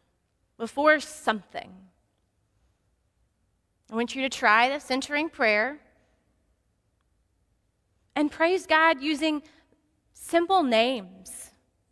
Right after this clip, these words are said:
to talk about different attributes of God, or wrestling with an uncomfortable truth,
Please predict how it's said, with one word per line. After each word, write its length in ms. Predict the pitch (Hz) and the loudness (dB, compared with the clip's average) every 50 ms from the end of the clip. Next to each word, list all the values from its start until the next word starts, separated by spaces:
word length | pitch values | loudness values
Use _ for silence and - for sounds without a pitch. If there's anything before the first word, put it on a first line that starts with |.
| _ _ _ _ _ _ _ _ _ _ | _ _ _ _ _ _ _ _ _ _
to 120 | - 285 | -12 -8
talk 220 | 247 277 277 277 277 | 2 2 2 4 4
about 240 | 294 294 277 269 226 | 2 0 0 2 0
different 280 | 277 269 262 254 - | -2 -2 -2 -2 0
attributes 520 | 202 220 233 - 254 247 240 240 233 - 240 | 0 0 0 -2 -6 -6 -6 -6 -8 -6 -8
of 180 | 226 214 - | -8 -8 -4
God, 440 | - 208 208 220 233 226 196 185 - | 0 2 4 4 4 4 2 2 0
or 220 | - 214 208 208 - - - - - _ _ - | 0 0 0 0 -2 -10 -20 -20 -20 _ _ 2
wrestling 560 | 214 247 285 302 - 359 339 311 302 294 277 | 4 4 4 4 0 -2 -2 0 0 0 2
with 220 | 277 285 311 302 302 | 4 4 4 4 0
an 120 | 269 262 | -2 -2
uncomfortable 760 | - 247 262 262 - 285 285 294 285 - - 262 220 254 240 | -2 -2 -2 -2 0 0 0 0 -2 -6 -12 -2 0 0 0
truth, 680 | 240 - - 277 277 262 233 196 - - - - - - | 0 -4 -6 -4 -2 -2 -4 -6 -10 -18 -20 -20 -20 -20